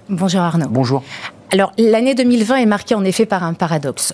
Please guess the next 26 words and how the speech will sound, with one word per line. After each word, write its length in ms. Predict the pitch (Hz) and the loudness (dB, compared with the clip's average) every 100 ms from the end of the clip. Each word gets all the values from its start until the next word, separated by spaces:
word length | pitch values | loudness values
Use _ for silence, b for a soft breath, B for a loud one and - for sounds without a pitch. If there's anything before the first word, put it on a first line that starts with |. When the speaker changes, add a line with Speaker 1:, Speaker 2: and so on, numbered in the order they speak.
| - | -2
Speaker 1:
Euh, 100 | 151 | -2
non 200 | 160 180 | 0 0
seulement 360 | 175 202 196 202 | 0 0 2 2
la 120 | 170 | 0
vague 180 | 175 160 | -2 -4
de 80 | 175 | -4
faillite 400 | - 180 180 - | -2 -2 -4 -6
que 80 | 147 | -6
tout 160 | - | -2
le 60 | 165 | -2
monde 140 | 160 | 0
anticipait 500 | 139 - - 170 180 | -2 -6 -6 -2 -2
n'a 120 | 165 | -2
pas 120 | 135 139 | -2 -2
eu 100 | 143 | 0
lieu, 240 | 175 254 - B B B B - | 0 -2 -6 B B B B -4
mais 140 | 170 | -2
en 160 | 180 185 | -2 -4
plus, 440 | - 226 220 - 180 | -2 0 0 0 -4
on 160 | 165 | -2
a 140 | 160 156 | -2 -2
enregistré 680 | 185 180 190 185 175 - 180 | -4 0 0 0 -2 -2 0
un 160 | 156 139 | 0 0
taux 200 | - 196 | 0 0
de 120 | 170 | 0
défaillance 800 | 143 190 - 175 165 180 220 | -2 -4 -2 -2 0 0 0